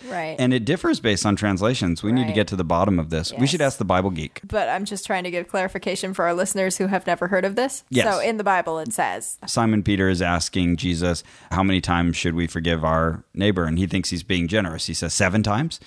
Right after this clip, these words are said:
Speaker 1: Mm-hmm.
Speaker 2: And Jesus says, "Nay, not seven times, but either seventy-seven or seventy times seven," which is what they always told me when I was growing
Speaker 1: Yeah,
Speaker 2: up
Speaker 1: I
Speaker 2: in
Speaker 1: always thought it
Speaker 2: church.
Speaker 1: was seventy times.
Speaker 2: Seventy times.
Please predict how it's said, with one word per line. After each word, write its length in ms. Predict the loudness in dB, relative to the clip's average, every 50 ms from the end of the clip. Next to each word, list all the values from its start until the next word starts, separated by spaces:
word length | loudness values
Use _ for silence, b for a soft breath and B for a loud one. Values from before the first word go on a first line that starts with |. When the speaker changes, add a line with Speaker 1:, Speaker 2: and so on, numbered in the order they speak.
| -8
Speaker 1:
Mm-hmm. 300 | -6 -6 -6 -6 -10 -8
Speaker 2:
And 100 | -8 -6
Jesus 220 | -2 -2 -2 -2 0
says, 260 | 0 0 0 0 0
"Nay, 420 | 2 4 4 4 4 4 4 2 0 0
not 240 | 2 2 2 2
seven 520 | 0 -4 0 2 2 2 2 2 0 0 0
times, 500 | 2 2 4 4 4 4 4 2 0 B B B B B _
but 320 | 0 0 0 0 -2 -6 -14 -14 _ _ _
either 240 | -4 -2 -2 -2 -4
seventy-seven 720 | -4 -2 -2 -2 0 0 -2 -2 -2 0 0 2 2 2 2
or 260 | 2 0 0 -2 -2 B B B
seventy 460 | -12 -2 0 0 2 2 2 2 0
times 520 | -2 -2 0 2 4 4 4 4 2 0 0
seven," 300 | -2 -4 -4 -6 -4 0
which 180 | 0 0 2 0
is 100 | 2 2
what 120 | 2 2
they 80 | 4 4
always 200 | 4 4 2 2
told 200 | 0 0 0 2
me 120 | 2 0
when 120 | 2 2 2
I 120 | 2 2
was 180 | 2 0 -2 -2
growing 180 | -2 -2 0
Speaker 1:
Yeah, 60 | 0
Speaker 2:
up 60 | 0 0
Speaker 1:
I 40 |
Speaker 2:
in 40 | 0 -2
Speaker 1:
always 160 | -4 -4 -4
thought 80 | -4 -6
it 20 | -6
Speaker 2:
church. 20 |
Speaker 1:
was 100 | -8 -10
seventy 280 | -12 -14 -16 -14 -16 -16
times. 260 | -12 -8 -6 -6 -4
Speaker 2:
Seventy 160 | -6 -6 -6
times. 180 | -4 -4 -4